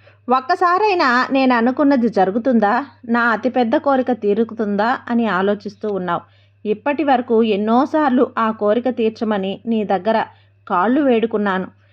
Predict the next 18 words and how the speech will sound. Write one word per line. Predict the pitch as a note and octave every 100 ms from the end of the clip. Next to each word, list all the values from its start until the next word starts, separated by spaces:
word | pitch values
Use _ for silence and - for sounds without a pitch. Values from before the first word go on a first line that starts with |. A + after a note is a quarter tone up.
| _ -
నీ | A#3+
పాదాల | A#3+ G3+ G3+ A#3+ C#4
దగ్గర | B3 B3 A#3 G#3+ G#3+
శరగా-, | G#3+ G3+ G3 A#3 A#3 -
శరణాగతి | G#3 G#3 A#3 C4+ C4
పొందాను | A3+ G#3+ G#3+ A3 G#3
తల్లి. | F#3+ F3+ F3 F3+ _ _ _ _ B3+
ఈ | C#4+
బిడ్డ | A#3 A#3 A3
పైన | C#4 D4+ C#4 A#3
కొంచెం | A#3 A3+ G#3 A#3+ F4+ F4
కూడా | D4 B3 B3
కరుణ | A#3+ G3 G#3+ C4
అనేది | B3+ A#3 A#3+
కలగడం | F#3 F3+ G#3 A#3+ A#3+
లేదా | G#3+ G3+ F#3+
తల్లి | F#3+ F#3 F3 F3+
నీకు | F3 D#3+ G3 C4